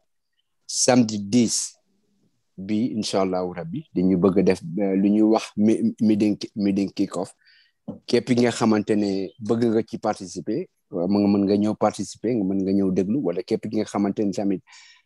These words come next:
bëgg nga jàpp ci li nga xamante ne di, maanaam ci luy waajal convention bi la, bu la, boo ñëwee, ah, boo participer tamit mën nga, bu fekkee ne da nga,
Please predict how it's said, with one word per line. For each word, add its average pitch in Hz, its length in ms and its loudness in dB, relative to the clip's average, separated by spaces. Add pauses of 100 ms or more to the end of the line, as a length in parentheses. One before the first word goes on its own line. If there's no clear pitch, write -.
(160)
bëgg 131 260 0
nga 123 260 2
jàpp 117 320 -2
ci - 100 -4
li 120 100 -2
nga 117 100 -4
xamante 113 380 -6
ne 101 260 -6 (100)
di, 110 460 0 (220)
maanaam 107 400 2
ci 110 100 -4
luy 107 400 0
waajal 110 500 2
convention 101 600 -4
bi 87 120 -4
la, 147 80 -6 (120)
bu 98 140 -4
la, 95 180 -2
boo 104 280 0
ñëwee, 104 380 0 (580)
ah, 101 200 -4
boo 104 180 2
participer 101 640 -4
tamit 123 280 -6
mën 104 200 -2
nga, 101 100 -2 (220)
bu 104 260 -6
fekkee 104 260 2
ne 101 180 4
da 101 100 0
nga, 104 180 0